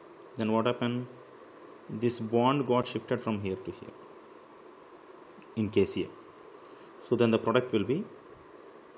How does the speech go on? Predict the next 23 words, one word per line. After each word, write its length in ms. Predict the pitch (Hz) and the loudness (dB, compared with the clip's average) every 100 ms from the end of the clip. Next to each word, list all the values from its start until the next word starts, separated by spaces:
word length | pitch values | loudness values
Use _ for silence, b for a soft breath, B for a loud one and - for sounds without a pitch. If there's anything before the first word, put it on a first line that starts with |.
| - - - - - - | -20 -20 -20 -20 -20 -8
restoration 840 | 107 113 123 - 127 120 107 113 | 2 4 4 2 2 4 2 0
of 180 | 104 101 - | -2 -4 -2
benzene 320 | 101 98 110 | 0 2 0
ring. 180 | 123 160 | 0 0
Benzene 240 | 113 104 107 | 0 0 0
ring 120 | 101 | -2
is 100 | 95 | -4
formed 280 | - 98 98 | -4 -2 0
again. 280 | 98 160 220 - - - - - - - - - | 0 -2 -4 -14 -20 -20 -20 -20 -20 -20 -12 -2
When 160 | 110 | 2
this 120 | 110 107 | 2 2
bond 280 | 113 135 | 2 4
got 160 | 123 123 | 4 2
shifted 320 | - 120 123 | 0 -2 0
here, 260 | 123 135 190 - - - - - - - - - - - - - - - - - - - - - - - - - - | 0 0 -2 -8 -20 -20 -20 -20 -20 -20 -20 -20 -20 -20 -20 -20 -20 -20 -20 -20 -20 -20 -20 -20 -20 -20 -20 -14 -2
you 80 | 110 | 0
will 100 | 104 | 4
get 240 | 113 113 | 4 4
a 20 | |
nucleophile 800 | 107 110 113 120 120 120 139 190 - | 0 0 0 0 2 2 0 0 0
over 220 | 107 107 104 | 4 6 6
this 180 | 101 | 2
position. 320 | - - - | -4 -8 -10